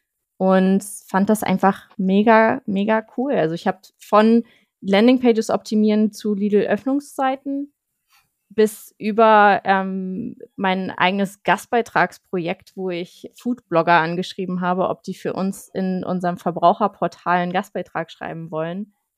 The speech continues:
ähm, alles gemacht. Und es hat einfach alles irgendwie richtig viel Spaß gemacht, vor allem, weil man so viel, ähm,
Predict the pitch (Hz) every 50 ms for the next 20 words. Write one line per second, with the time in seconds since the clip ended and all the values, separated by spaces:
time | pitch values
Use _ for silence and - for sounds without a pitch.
0 | _ _ _ - 180 180 180 185 - - 165 208 247 254 254 - 180 170 165 170
1 | - - 165 170 170 - - 190 185 - - 185 - 190 175 - - - 175 214
2 | 247 247 - - 196 202 208 202 208 202 196 190 202 - - 208 - - 185 185
3 | - - 180 196 208 - - 185 175 175 - - - - - - 170 185 190 185
4 | 180 185 180 180 185 185 185 180 180 180 185 _ _ _ _ _ - - 180 175
5 | 190 196 202 196 - - - 202 202 208 202 196 190 190 185 185 - - - 180
6 | 180 180 180 180 180 180 180 180 190 185